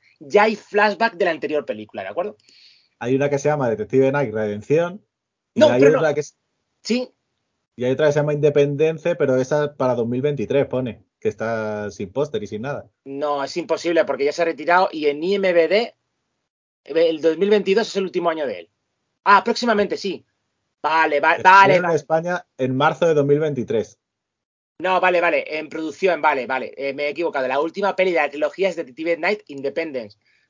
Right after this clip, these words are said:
Speaker 2: Claro,
Speaker 1: Pero
Speaker 2: esa
Speaker 1: no
Speaker 2: se estrena en España en marzo.
Speaker 1: Vale, pero supuestamente, eh, yo no sé cuántas pelis, fíjate cómo es la estafa, no sé
Speaker 2: Y
Speaker 1: cuántas
Speaker 2: la
Speaker 1: películas
Speaker 2: de,
Speaker 1: tiene.
Speaker 2: y la de Redención, que se estrena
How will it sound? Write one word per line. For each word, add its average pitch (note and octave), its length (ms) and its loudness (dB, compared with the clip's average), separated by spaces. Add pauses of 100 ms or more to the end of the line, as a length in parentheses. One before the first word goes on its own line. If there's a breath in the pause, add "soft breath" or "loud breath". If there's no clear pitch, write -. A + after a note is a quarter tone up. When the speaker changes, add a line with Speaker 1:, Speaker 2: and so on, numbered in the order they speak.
Speaker 2:
Claro, - 160 -2
Speaker 1:
Pero D3 120 2
Speaker 2:
esa C#3 80 -4
Speaker 1:
no D3+ 60 -2
Speaker 2:
se D#3+ 60 -2
estrena D3 340 -4
en D3 60 0
España E3 400 0
en C#3+ 60 -2
marzo. B2 400 -6 (720)
Speaker 1:
Vale, B2+ 400 -2
pero C#3 280 -4
supuestamente, F3 840 -4
eh, B2 460 -10
yo C#3 120 -6
no E3 60 -4
sé F#3+ 120 -6
cuántas E3+ 300 -4
pelis, E3+ 220 -4
fíjate G#3 240 0
cómo G3+ 220 -2
es F#3+ 160 -4
la F3 80 -2
estafa, F#3+ 380 -2
no F#3+ 100 -6
sé E3+ 80 -8
Speaker 2:
Y G3 40 -6
Speaker 1:
cuántas F3 180 -6
Speaker 2:
la C3 120 6
Speaker 1:
películas B2+ 160 4
Speaker 2:
de, A#2+ 60 2
Speaker 1:
tiene. C#3+ 240 -12
Speaker 2:
y C3+ 120 -10
la B2+ 140 4
de C3 120 6
Redención, C3 800 6
que B2+ 160 -2
se - 100 -6
estrena D3+ 460 -2